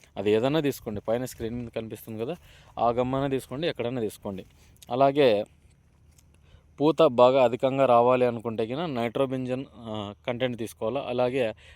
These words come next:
అమినో యాసిడ్స్ అనేటివి ఎక్కువగా యూజ్ అవుతాయి అనమాట. అవి రెండు మనం చూసుకున్నట్లయితే ఫ్లవరింగ్ దశలో ఉన్నప్పుడు కొట్టుకోవాల్సిన మందులు అనమాట. ఇవి చూసుకున్నట్లయితే మనకు హుమైనో అని దొరుకుతుందన్నమాట. ఈ న్యూట్రియన్స్ అనేది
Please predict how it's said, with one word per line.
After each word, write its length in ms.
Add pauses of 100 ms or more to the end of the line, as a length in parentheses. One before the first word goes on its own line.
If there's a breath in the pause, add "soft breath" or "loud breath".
(120)
అమినో 220
యాసిడ్స్ 440
అనేటివి 580
ఎక్కువగా 420 (140)
యూజ్ 240
అవుతాయి 240
అనమాట. 240 (420 loud breath)
అవి 100
రెండు 480
మనం 340
చూసుకున్నట్లయితే 880 (340 soft breath)
ఫ్లవరింగ్ 500
దశలో 340
ఉన్నప్పుడు 320
కొట్టుకోవాల్సిన 720
మందులు 300
అనమాట. 280 (420 soft breath)
ఇవి 140
చూసుకున్నట్లయితే 720
మనకు 360
హుమైనో 440
అని 320
దొరుకుతుందన్నమాట. 640
ఈ 140
న్యూట్రియన్స్ 440
అనేది 280